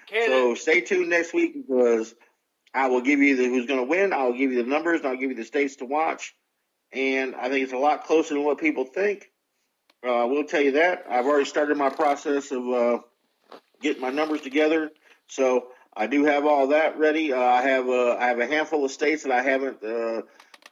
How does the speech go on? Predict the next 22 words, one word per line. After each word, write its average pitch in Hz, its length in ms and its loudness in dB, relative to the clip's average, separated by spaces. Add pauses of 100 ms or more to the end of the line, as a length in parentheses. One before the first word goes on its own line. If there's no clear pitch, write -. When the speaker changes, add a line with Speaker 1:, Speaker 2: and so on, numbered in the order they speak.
(220)
Speaker 2:
uh, 117 280 0
decided 135 460 0
my 123 200 -2
final, 131 600 -2
uh, 117 160 -2
decision 143 400 -6
on 143 140 -2
them 135 120 -4
yet 143 160 2
because 123 200 -6
I'm 113 140 -6
waiting 127 200 -2
on 123 120 -6
a - 20 -18
little 127 280 -6
more 127 180 -6
information 127 500 -6
to - 80 -12
come 135 160 -6
in 135 160 -4
on 127 160 -6
those. 160 420 -2